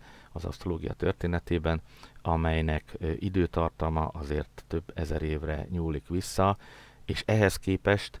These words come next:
változott meg az emberiség, az emberiség szemlélete, ö, a, a, az alapaxiómák, ö, elvetése irányába, akár a tudomány részéről,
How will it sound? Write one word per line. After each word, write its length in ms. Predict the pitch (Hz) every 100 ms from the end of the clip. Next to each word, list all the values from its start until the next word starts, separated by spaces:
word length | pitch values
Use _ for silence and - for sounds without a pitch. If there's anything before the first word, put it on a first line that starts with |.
| -
változott 680 | - 87 85 85 80 82 76 -
meg 380 | 80 80 80 - -
az 160 | - 85
emberiség, 640 | 82 101 92 90 - 80 - - -
az 160 | - 73
emberiség 540 | 82 80 71 - 71
szemlélete, 800 | - 85 85 80 80 76 - - - - - -
ö, 360 | - 76 78 78
a, 460 | - 78 71 69 -
a, 340 | 82 73 - - 78 76
az 120 | 76 -
alapaxiómák, 1080 | 95 90 - 87 - 85 80 76 76 76
ö, 120 | - 67 - -
elvetése 720 | - 95 87 82 - 73 -
irányába, 720 | 58 85 85 82 82 80 78 80
akár 340 | 92 - 82
a 60 | 76
tudomány 440 | - 95 90 85 78
részéről, 580 | 80 78 - 80 78